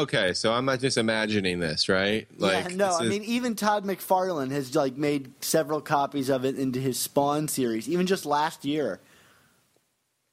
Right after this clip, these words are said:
Speaker 1: Okay. I mean, like, you know, I know the three,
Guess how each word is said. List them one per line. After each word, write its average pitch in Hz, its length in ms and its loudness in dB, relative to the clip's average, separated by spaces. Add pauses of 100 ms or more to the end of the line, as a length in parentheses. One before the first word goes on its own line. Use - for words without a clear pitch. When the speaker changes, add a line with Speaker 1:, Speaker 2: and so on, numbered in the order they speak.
(260)
Speaker 1:
Okay. 107 640 0
I 101 100 2
mean, 113 300 0
like, 110 240 -2
you 165 180 0
know, 143 60 0
I 139 80 0
know 151 160 0
the 113 160 -2
three, 123 340 0